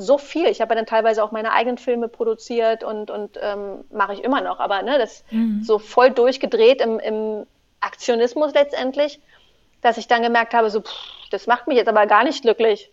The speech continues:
Speaker 1: und das ist ja eigentlich mein größtes Ziel. Und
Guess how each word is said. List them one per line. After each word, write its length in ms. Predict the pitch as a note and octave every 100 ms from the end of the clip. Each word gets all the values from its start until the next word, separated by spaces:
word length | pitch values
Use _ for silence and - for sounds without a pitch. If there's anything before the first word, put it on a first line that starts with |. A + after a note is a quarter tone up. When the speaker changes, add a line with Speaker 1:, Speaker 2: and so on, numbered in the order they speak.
| -
Speaker 1:
und 100 | A3+
das 140 | G#3
ist 100 | G#3+
ja 100 | A#3
eigentlich 260 | G3 B3 C#4
mein 120 | D#4
größtes 440 | E4 F4 - C4+
Ziel. 340 | - A#3+ G#3+ G3+ _ - - _ -
Und 500 | A#3+ A#3 A#3 -